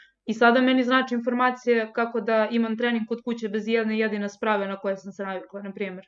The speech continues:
Mislim, ima dosta drugih ljudi koji isto tako su u fazonu, "Možda bih malo petnaest minuta dnevno trenirao, ali nisam siguran kako."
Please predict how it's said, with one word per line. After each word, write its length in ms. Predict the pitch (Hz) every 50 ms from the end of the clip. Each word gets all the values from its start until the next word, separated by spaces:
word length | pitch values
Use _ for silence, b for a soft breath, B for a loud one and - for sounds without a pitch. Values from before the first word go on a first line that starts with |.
| _ b b b b b b b b
Mislim, 340 | 220 226 233 233 262 262 262
ima 80 | 254
dosta 300 | 247 269 269 269 - 240
drugih 260 | 233 254 262 240 220 226 -
ljudi 300 | 240 240 240 208 226 226
koji 160 | - 233 226 220
isto 200 | 220 - - 185
tako 440 | - 214 202 202 - 214 196 190 190 b b b b b b
su 180 | _ - 240
u 60 | 233 233
fazonu, 600 | 247 240 247 247 254 262 269 269 254 240 226 233 - _ _ _ _ _ _ _
"Možda 500 | - 214 214 226 254 285 294 285 247 262
bih 300 | 233 208 214 233 233 - -
malo 460 | 247 247 262 262 262 247 233 233 233
petnaest 480 | - 247 247 247 247 226 233 233 226 -
minuta 680 | 233 226 226 233 240 240 233 - - 226 214 214 208
dnevno 420 | 202 208 220 226 233 226 214 208 202
trenirao, 680 | 208 214 214 208 208 220 247 262 277 262 254 247 240
ali 180 | 233 226 233
nisam 120 | 240 233 233 -
siguran 320 | 254 240 233 214 208 208
kako." 460 | 208 208 202 202 202 - 277 285 277